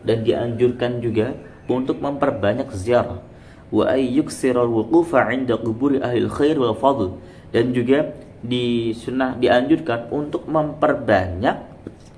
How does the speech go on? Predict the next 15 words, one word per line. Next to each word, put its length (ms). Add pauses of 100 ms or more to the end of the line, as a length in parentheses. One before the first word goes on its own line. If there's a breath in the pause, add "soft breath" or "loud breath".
(360)
berziarah 800 (800 loud breath)
ke 480
kuburan-kuburan 1040
ahlil 420
khair 560 (300)
dan 180
ahlil 320
fadl, 380 (500 loud breath)
yaitu 320
para 320
ulama 400
yang 240
soleh-soleh, 720
para 240
wali-waliullah. 960